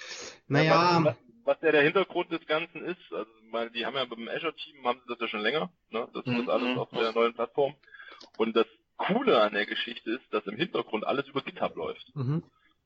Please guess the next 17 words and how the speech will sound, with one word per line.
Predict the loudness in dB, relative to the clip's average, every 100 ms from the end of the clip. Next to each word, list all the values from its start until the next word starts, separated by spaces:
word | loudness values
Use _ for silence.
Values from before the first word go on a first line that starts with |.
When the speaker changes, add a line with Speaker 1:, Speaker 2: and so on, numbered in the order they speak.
| -4
Speaker 3:
Okay. | -2 0
Speaker 2:
Ja, | 0
das | -2
heißt | -2 -2
also, | -4 -2 -4
die | -2
kompletten | 0 2 0 2
Demo, | 2 4 4 4
äh, | 4
Do-, | 4 0 0
Demos, | -2 -4 -2 -2 -2
<laughs> | -2 2
Dokus | 2 2 -2 -8 -18
liegen | -20 -20 -20 0
vollständig | 0 2 -4 -2
auf | -2
GitHub. | -2 -2 0 0